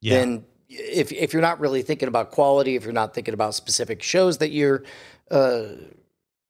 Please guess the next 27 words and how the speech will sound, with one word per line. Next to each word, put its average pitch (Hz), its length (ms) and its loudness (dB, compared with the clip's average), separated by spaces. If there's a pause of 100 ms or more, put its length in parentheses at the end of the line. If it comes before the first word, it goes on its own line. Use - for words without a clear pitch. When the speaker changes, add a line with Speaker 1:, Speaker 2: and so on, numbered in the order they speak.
(320)
Speaker 2:
emotionally 147 760 2
entwined 143 500 0
with, 135 360 2
um, 110 400 -2 (260)
I 170 60 -2
don't 202 100 2
know, 180 140 4
there 107 140 -6
could 185 200 2
be 156 100 -2
something 135 380 -4
there. 135 280 -4 (640)
Speaker 1:
And 156 140 6
I 156 60 4
think 202 260 2
they're 185 100 2
gonna 180 140 4
move 160 240 6
a 147 40 4
lot 139 200 0
of 131 80 0
Discovery 139 480 2
stuff 127 300 2
to - 80 0
the 117 100 2
fast 143 500 0
service 165 560 2